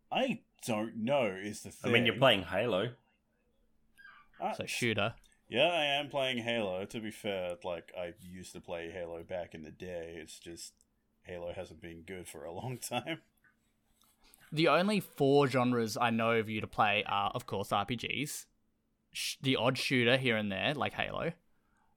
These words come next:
Speaker 3: um, platformers, but n-, very specific, like, Sonic kind of, like, I'm thinking Sonic platformer, and mu-, music rhythm.
Speaker 1: Hmm.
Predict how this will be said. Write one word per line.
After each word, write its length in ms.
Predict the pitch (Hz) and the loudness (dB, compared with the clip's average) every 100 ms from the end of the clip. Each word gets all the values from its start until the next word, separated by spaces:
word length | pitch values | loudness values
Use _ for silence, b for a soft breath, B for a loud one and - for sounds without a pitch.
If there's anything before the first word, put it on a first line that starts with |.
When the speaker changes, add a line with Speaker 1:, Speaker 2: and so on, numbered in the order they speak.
| _ - | _ 0
Speaker 3:
um, 480 | 113 110 104 104 - - - | 4 6 6 4 -2 -6 4
platformers, 800 | 135 - 127 131 185 - - - _ - - | 4 6 4 4 0 -6 -12 -16 _ -12 0
but 220 | 120 117 | 4 4
n-, 400 | 127 135 - 180 160 | 4 -2 -4 -8 2
very 200 | 170 170 | 4 4
specific, 420 | - 156 139 143 | 4 0 0 2
like, 160 | 139 120 | 2 2
Sonic 400 | - 139 117 - | 2 4 4 2
kind 240 | 123 107 | 0 0
of, 260 | 101 - - _ _ _ _ _ _ - | 0 -8 -16 _ _ _ _ _ _ -4
like, 160 | 110 | 0
I'm 120 | 120 | 0
thinking 240 | 117 123 113 | 0 -2 -2
Sonic 500 | - 110 98 - - _ _ | -2 -2 -2 -6 -12 _ _
platformer, 460 | 98 - 101 98 113 _ b b b _ - | -10 -8 -8 -8 -10 _ b b b _ 2
and 640 | 131 131 127 123 123 117 - - | 4 4 4 2 0 -2 -10 -10
mu-, 320 | - 127 131 - | -2 2 2 2
music 360 | 135 135 117 127 | 2 4 4 2
rhythm. 360 | 107 87 - - _ - - _ _ _ _ _ _ _ _ _ _ _ _ _ _ _ _ _ _ - | 0 -2 -8 -14 _ -20 -20 _ _ _ _ _ _ _ _ _ _ _ _ _ _ _ _ _ _ -18
Speaker 1:
Hmm. 340 | 98 87 71 | -16 -14 -16